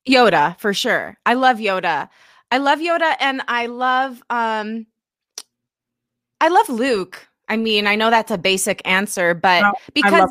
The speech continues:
Speaker 2: Luke too.
Speaker 1: because t-, he's the most realistic one, right? He's showing the fight between good and evil, which is, I think, something we all struggle with.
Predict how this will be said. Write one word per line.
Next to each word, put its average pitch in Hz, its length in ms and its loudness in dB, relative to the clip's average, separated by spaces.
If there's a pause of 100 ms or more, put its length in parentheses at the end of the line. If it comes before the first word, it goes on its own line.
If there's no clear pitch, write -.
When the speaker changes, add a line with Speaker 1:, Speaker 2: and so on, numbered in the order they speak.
Speaker 2:
Luke 180 100 -8 (120)
too. 175 160 -4
Speaker 1:
because 339 420 0 (440)
t-, - 420 -14
he's 294 340 0
the 339 80 -2
most 302 340 2
realistic 233 720 0
one, 165 220 -4
right? 180 340 2
He's 233 220 -6
showing 247 540 2
the 214 80 -2
fight 214 280 -2
between 202 380 -8
good 190 180 -2
and 185 160 -4
evil, 208 220 -6
which 180 160 -6
is, 180 80 -10
I 185 120 0
think, 196 220 -8
something 196 380 -6
we 180 200 -8
all 165 720 4
struggle 165 500 -2
with. 131 180 -6